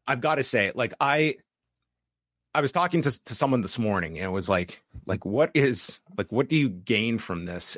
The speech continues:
And what I gain from this is, like, this is a very unique experience to be kind of in the middle of this. So it's like, what can I learn from this? And it's like, I might sound like a total nerd to some people, but, like,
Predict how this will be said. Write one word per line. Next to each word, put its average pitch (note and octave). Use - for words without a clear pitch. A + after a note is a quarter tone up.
And A2
what C3
I D3
gain D3
from C3+
this A2+
is, G#2+
like, C#3+
this A3
is G#3
a F3+
very G3
unique D#3+
experience F#2+
to C3
be A2
kind G#2+
of G2+
in G2+
the F#2+
middle G#2
of E2+
this. E2
So -
it's G2
like, G2+
what D3+
can C3+
I A2
learn G2+
from A2
this? F2+
And A2
it's A2
like, G#2+
I F3
might G#3+
sound C3+
like A#2
a -
total C3+
nerd A#2
to B2
some B2+
people, C3
but, A2+
like, A#2+